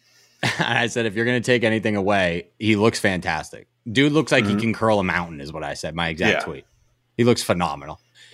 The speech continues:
Speaker 2: How do you twir-, how do you curl a mountain?
Speaker 1: Th-,
Speaker 2: You
Speaker 1: that's
Speaker 2: know,
Speaker 1: how
Speaker 2: both of
Speaker 1: big
Speaker 2: your
Speaker 1: he
Speaker 2: legs,
Speaker 1: looks.
Speaker 2: and then
Speaker 1: That's
Speaker 2: you
Speaker 1: how
Speaker 2: got
Speaker 1: big he looks.
Speaker 2: Yeah.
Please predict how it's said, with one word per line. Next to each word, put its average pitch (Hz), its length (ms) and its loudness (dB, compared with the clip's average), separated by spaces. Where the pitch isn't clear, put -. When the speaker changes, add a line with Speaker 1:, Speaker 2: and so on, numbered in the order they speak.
Speaker 2:
How - 60 -4
do 220 40 0
you 226 80 -2
twir-, 135 320 0
how 143 80 4
do 190 60 2
you 185 80 -4
curl 127 240 0
a 78 60 -2
mountain? 90 420 -4
Speaker 1:
Th-, - 140 -18
Speaker 2:
You 117 160 -12
Speaker 1:
that's 120 260 0
Speaker 2:
know, 147 40 -2
Speaker 1:
how 131 60 4
Speaker 2:
both 120 40 -2
of 117 60 -8
Speaker 1:
big 160 100 2
Speaker 2:
your 127 60 -4
Speaker 1:
he 95 40 -4
Speaker 2:
legs, 95 280 -2
Speaker 1:
looks. - 160 -12
Speaker 2:
and 95 80 -10
then - 20 -6
Speaker 1:
That's 135 160 2
Speaker 2:
you 156 60 6
Speaker 1:
how - 20 8
Speaker 2:
got 123 80 0
Speaker 1:
big 143 120 4
he 98 80 2
looks. - 340 -12
Speaker 2:
Yeah. 85 200 -8